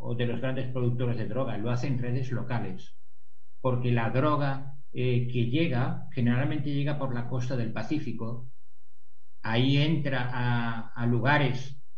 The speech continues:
con lanchas, eh, rápidas y, y barcos de pesca donde se almacenan y después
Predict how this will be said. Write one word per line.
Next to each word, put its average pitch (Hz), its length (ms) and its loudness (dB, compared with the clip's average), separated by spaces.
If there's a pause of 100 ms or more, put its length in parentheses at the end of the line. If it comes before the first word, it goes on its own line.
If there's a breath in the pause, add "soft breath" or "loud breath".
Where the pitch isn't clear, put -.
(240)
con 120 260 2
lanchas, 139 640 0
eh, 123 360 0
rápidas 127 540 0
y, 117 320 0
y 117 40 -2
barcos 120 380 0
de 120 100 0
pesca 135 360 -2
donde 113 260 0
se - 160 -2
almacenan 127 800 2 (420)
y 131 200 2
después 139 680 0